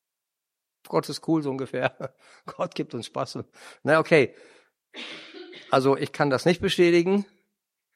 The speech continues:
Ich weiß nur eins von der Rangerarbeit und von der missionarischen Arbeit, da ist viel Freude dabei. Spaß haben, da musst du,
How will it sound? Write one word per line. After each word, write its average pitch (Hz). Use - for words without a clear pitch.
Ich 135
weiß 135
nur 135
eins 143
von 127
der 120
Rangerarbeit 147
und 131
von -
der 117
missionarischen 131
Arbeit, 123
da 120
ist -
viel 135
Freude 131
dabei. 98
Spaß -
haben, 135
da 131
musst 123
du, 117